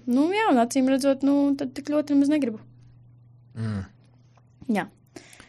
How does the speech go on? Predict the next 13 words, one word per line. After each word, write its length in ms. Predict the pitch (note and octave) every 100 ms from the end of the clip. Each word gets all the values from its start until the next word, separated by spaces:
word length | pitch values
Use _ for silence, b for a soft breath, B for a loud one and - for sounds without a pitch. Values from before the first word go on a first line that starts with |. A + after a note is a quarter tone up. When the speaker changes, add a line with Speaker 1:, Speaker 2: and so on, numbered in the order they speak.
| b -
Speaker 2:
Ir 80 |
Speaker 1:
Nu, 60 | C#4+
Speaker 2:
vēl 180 | E4 C#4+
kaut 140 | C4
Speaker 1:
biju, 220 | D#4+ E4 D#4+
Speaker 2:
kā? 60 |
Speaker 1:
man 120 | D4+ D#4
liekas, 380 | D#4 D#4 C#4 -
kas 160 | B3+
ir? 100 | D#4 D4+ - - _ -
Speaker 2:
Nu, 100 | A#2+
saki, 280 | D3 D3
saki. 200 | - C#3